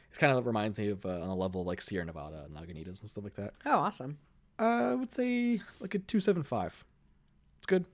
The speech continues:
Speaker 1: It's not too bad. Simple. Nothing special.
Speaker 2: Great. I drank Synopsis Black Currant from Area two, um, which is essentially Two Roads. It was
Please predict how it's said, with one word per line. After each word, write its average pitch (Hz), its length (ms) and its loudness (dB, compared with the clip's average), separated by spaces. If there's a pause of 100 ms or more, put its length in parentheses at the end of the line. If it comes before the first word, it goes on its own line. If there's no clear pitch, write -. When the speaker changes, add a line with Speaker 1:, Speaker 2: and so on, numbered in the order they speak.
(300)
Speaker 1:
It's - 80 -14
not 143 140 -2
too 147 80 -4
bad. 120 200 4 (280)
Simple. 104 420 -4
Nothing 92 220 -6
special. - 320 -16 (500)
Speaker 2:
Great. 220 300 0 (300)
I 196 600 2 (140)
drank 175 380 0
Synopsis 185 800 -2 (340)
Black 185 260 0
Currant 185 480 0 (240)
from 151 280 -4
Area 170 400 4
two, 208 360 -2 (720)
um, 156 640 -2 (220)
which 160 180 -8
is 151 400 -6 (500)
essentially 151 400 -6
Two 147 200 -6
Roads. 170 400 -4 (1000)
It 175 220 -2
was 160 380 0